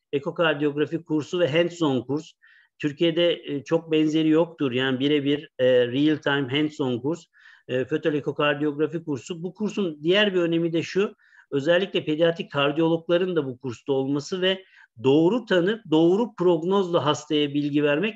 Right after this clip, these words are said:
en önemlisi oluyor. Tabii temel fetal eko, bir de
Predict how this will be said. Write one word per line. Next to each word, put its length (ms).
en 160
önemlisi 600
oluyor. 360
Tabii 380
temel 380
fetal 340
eko, 500
bir 100
de 240